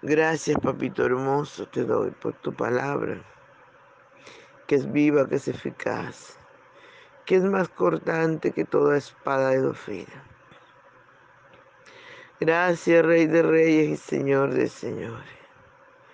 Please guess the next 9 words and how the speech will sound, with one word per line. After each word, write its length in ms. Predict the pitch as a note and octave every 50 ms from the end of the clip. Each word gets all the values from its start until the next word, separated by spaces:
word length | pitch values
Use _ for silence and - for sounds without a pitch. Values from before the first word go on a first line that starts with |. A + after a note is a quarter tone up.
| - - - - - _ - - -
Muchas 640 | E3 E3 E3 F3+ F#3+ F#3+ F#3 E3+ - - E3+ E3 C#3+
gracias 680 | - D#3 E3+ - D#3 D#3 D3+ C#3+ - - - A2 - -
te 240 | - - - A2 -
damos. 360 | - - - F#3 F#3 F3 - - - - - - - - - - _ - - - - - - - - - - - - _ -
Muchas 480 | F#3+ G3+ G3 F#3 - - G3 F#3 F3+
gracias, 640 | F3 F#3 F#3 F#3 F3+ F3+ F3 D#3+ - - - D3+ -
Señor, 680 | - - E3+ - C#3 D#3+ D#3+ D#3+ E3 - E3+ E3+ D#3
te 200 | - - - -
bendecimos. 1300 | - F3 E3 D#3+ D#3 D#3 - - - - - - - - - - - - - - - - - - - -